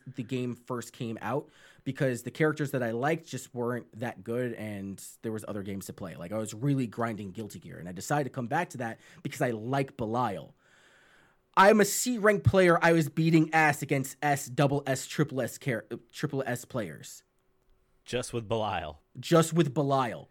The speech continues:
Speaker 1: He, you, you swing out for free. It's cheating. Look at this guy. His projectile, you can hit another button and it expands the hitbox and it does multi-hit for you to fucking punish. Like, he's,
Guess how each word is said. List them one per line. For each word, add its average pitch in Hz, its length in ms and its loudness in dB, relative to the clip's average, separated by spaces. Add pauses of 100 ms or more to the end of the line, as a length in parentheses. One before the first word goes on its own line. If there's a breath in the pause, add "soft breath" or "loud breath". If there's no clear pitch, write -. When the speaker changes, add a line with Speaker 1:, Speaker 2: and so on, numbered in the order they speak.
Speaker 1:
He, 185 600 -2
you, 147 480 -2
you 160 240 0
swing 196 520 4
out 185 260 4
for 147 240 -2
free. - 480 -6 (480)
It's 156 240 -4
cheating. 170 580 -4
Look 202 160 2
at 190 80 -2
this 151 160 -2
guy. 87 300 -6 (280 soft breath)
His 254 240 2
projectile, 156 920 4
you 160 140 0
can 180 160 0
hit 220 180 6
another 190 300 6
button 202 440 0 (320 loud breath)
and 185 100 6
it 190 80 2
expands 202 640 4
the 156 120 0
hitbox - 720 -2 (260 soft breath)
and 180 160 8
it 202 260 0
does 190 300 8
multi-hit 165 800 4
for 180 180 -4
you 208 240 6
to 202 80 4
fucking 185 380 2
punish. - 500 -2
Like, 151 200 -2
he's, 202 480 -6